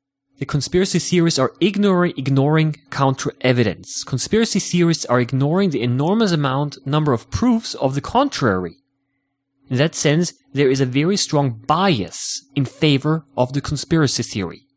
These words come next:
Why so many people still adhere to conspiracy theories despite so much contradicting evidence?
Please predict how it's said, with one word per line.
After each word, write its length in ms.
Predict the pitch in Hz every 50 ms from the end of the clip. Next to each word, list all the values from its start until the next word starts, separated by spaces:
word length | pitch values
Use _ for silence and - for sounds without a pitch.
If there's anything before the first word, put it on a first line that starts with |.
| _ _ _ _ _ _ _ _ _ _ _ - - - _ _ _ _ _ _ _ _ _
Why 220 | - 147 180 262 269
so 180 | - - 285
many 160 | 277 277 254
people 320 | - - - - - - 185
still 260 | - - - 202 185
adhere 320 | 185 147 - - - 233
to 100 | 226 -
conspiracy 560 | 185 - 170 147 - - 165 160 156 - - 131
theories 540 | - - - 220 196 127 117 120 - - - _
despite 540 | - 160 - - - - 156 151 147 139 -
so 340 | - - - - - 202 233
much 240 | 220 190 - -
contradicting 800 | - - - 196 220 233 214 - 170 151 156 - - - 131 127
evidence? 560 | 131 139 143 131 113 98 101 101 - - -